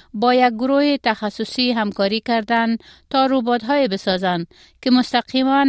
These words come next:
با فریبکاران وارد گفتگو می‌شوند، وقت آنها را تلف می‌کنند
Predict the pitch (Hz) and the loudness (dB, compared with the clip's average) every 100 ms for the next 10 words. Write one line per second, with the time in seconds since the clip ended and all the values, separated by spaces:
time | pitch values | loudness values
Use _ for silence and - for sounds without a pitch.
0 | 262 240 220 233 202 - 214 208 214 220 | 2 0 -2 -2 -4 -2 -2 0 0 0
1 | 220 214 - - - 208 214 208 202 196 | -2 -4 -10 -16 -4 0 0 0 -2 -4
2 | - 202 233 262 277 285 277 269 262 - | -6 -4 0 0 0 -2 0 0 -2 -6
3 | _ _ _ _ _ 208 247 - 240 220 | _ _ _ _ _ -4 -4 0 0 2
4 | 220 208 202 202 208 233 262 262 262 247 | 2 0 0 0 0 0 -2 -2 -2 -2
5 | 247 233 | -2 -4